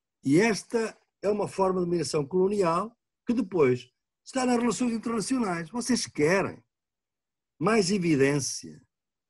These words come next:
de imperialismo, de destruição? Que eu ando,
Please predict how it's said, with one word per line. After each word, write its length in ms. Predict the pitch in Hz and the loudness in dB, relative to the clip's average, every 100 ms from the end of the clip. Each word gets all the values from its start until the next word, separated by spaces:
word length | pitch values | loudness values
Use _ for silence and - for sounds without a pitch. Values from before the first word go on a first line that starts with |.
| _ | _
de 160 | 151 226 | 2 4
imperialismo, 1000 | 247 - 190 180 147 160 170 139 147 147 | 4 4 4 4 4 4 4 0 -4 -2
de 100 | 165 | -2
destruição? 1040 | 165 - 175 160 131 - 139 135 120 90 90 _ _ _ _ _ _ _ _ _ - | -2 -4 -4 -2 -4 -4 -2 0 -2 -6 -16 _ _ _ _ _ _ _ _ _ -2
Que 80 | |
eu 80 | 180 | 2
ando, 160 | 202 | 2